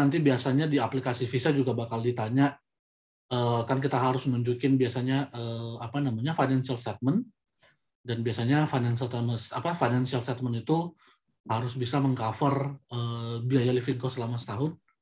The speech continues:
Jadi kalau misalnya ada yang nanya, "Kira-kira yang harus disiapin itu berapa?" Jadi, eh, kalau kita ngikutin yang U K V I, jadi seribu dua puluh tiga pound itu,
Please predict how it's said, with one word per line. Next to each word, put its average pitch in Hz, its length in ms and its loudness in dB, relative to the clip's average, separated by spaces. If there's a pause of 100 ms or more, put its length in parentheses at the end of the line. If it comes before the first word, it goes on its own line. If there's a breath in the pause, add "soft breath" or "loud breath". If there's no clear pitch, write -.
(420 soft breath)
Jadi - 160 -6
kalau 123 240 2
misalnya 123 400 2
ada 127 160 0
yang 120 80 0
nanya, 131 160 4
"Kira-kira 175 480 2
yang 160 200 2
harus 143 240 0
disiapin 143 400 0
itu 147 120 2
berapa?" 165 520 2 (440 loud breath)
Jadi, 156 320 4
eh, 127 400 0
kalau 123 160 4
kita 131 240 4
ngikutin 131 480 4
yang 127 40 0
U 123 120 0
K 139 80 0
V 123 160 -4
I, 139 240 2
jadi 127 240 2
seribu 123 480 0
dua 120 240 -4
puluh 120 240 -2
tiga 127 240 -4
pound 139 320 2
itu, 156 400 2